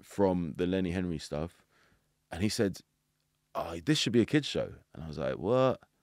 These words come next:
He goes, "No, seriously, like, imagine it this way." And he goes, "I know someone who works at C B B C." I was like, "Cool, can you show it to them?" And, and he showed it to this woman who worked there. And she was like, "This is actually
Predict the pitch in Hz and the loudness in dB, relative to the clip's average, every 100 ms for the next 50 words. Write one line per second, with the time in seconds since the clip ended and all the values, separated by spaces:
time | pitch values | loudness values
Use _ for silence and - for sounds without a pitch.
0 | _ _ _ - 110 117 135 - 143 131 | _ _ _ 0 2 4 4 4 2 2
1 | 82 67 - 82 110 104 92 - 104 - | 0 -4 -2 0 0 2 0 0 0 0
2 | 80 57 50 - _ _ _ 80 85 87 | -4 -4 -8 -16 _ _ _ -2 0 4
3 | 110 131 127 127 110 95 78 78 80 85 | 4 6 6 6 4 0 0 -2 0 2
4 | 90 - - - 82 78 71 - 92 73 | 2 0 -8 -4 -2 -2 -4 -2 -2 -2
5 | 76 _ _ _ _ _ _ _ _ _ | -6 _ _ _ _ _ _ _ _ _
6 | _ - 80 76 - - 107 85 53 - | _ -10 -6 -6 -2 4 4 4 -2 -8
7 | _ _ _ - 95 92 95 104 - 85 | _ _ _ -8 -2 0 4 4 4 2
8 | 101 82 55 - 71 71 - 80 73 90 | 0 0 -4 -8 -8 -6 -6 -6 -4 -2
9 | 107 104 95 76 - - 78 73 _ 78 | 2 4 4 0 -6 -6 -4 -4 _ -8
10 | - 95 87 76 85 - 57 52 - - | -2 0 2 0 0 -2 -4 -8 -10 -10
11 | 71 - 67 - - _ _ _ _ - | -8 -6 -6 -6 -10 _ _ _ _ -8
12 | 101 98 69 - - 101 101 | -6 -4 -6 -8 -10 -10 -10